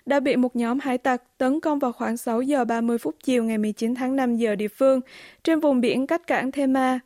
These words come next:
Ghana, châu Phi, một trăm hai mươi hai ki-lô-mét về phía đông nam. Khi vụ việc xảy ra,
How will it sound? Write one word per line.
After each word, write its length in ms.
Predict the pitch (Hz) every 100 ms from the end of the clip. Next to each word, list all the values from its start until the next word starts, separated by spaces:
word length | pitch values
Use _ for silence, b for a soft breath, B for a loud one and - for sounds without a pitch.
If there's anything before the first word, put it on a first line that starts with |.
| _
Ghana, 460 | 262 269 269 262 254
châu 200 | 269 254
Phi, 340 | - 269 254 -
một 220 | 254 262 -
trăm 200 | 285 277
hai 180 | 285
mươi 120 | 269 269
hai 240 | 269 247
ki-lô-mét 580 | - 247 240 254 330 -
về 140 | 226
phía 240 | 214 226 233
đông 220 | 254 247
nam. 240 | 254 247 - _ _ B B B B
Khi 300 | - 254 247
vụ 180 | 240 233
việc 200 | 233 220
xảy 180 | 233 233
ra, 280 | 262 247